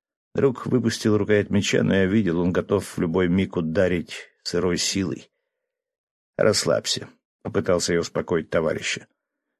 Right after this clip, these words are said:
«Видишь же, я выпил очищающую воду и все еще жив, значит, не заражен. Ведь так?» «Так», — согласился Рыжий. «Тогда предлагаю сделать вот что.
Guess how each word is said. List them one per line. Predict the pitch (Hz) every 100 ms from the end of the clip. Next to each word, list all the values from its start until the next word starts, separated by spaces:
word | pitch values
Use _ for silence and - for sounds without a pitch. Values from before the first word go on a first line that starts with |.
| -
«Видишь | 254 147 120
же, | 110
я | 123 139
выпил | 127 131 120 117
очищающую | 110 - 110 - 147 131 101 - 104
воду | 101 127 110
и | 110 104
все | - 80
еще | 80 - 85
жив, | 82 104 98
значит, | 90 92 87 95 - - - -
не | 98
заражен. | 85 92 104 135 139 78 - _ _ -
Ведь | 78 78 -
так?» | - 151 - - _ _ _ _ _ _ _ _ _ -
«Так», — | 78 120 - - - _ _
согласился | - 104 101 101 - 104 -
Рыжий. | 98 98 92 85 - _ _ _ -
«Тогда | 101 107 120
предлагаю | 110 117 113 110 117 113
сделать | 107 98 117 110 104
вот | 110 98
что. | - - -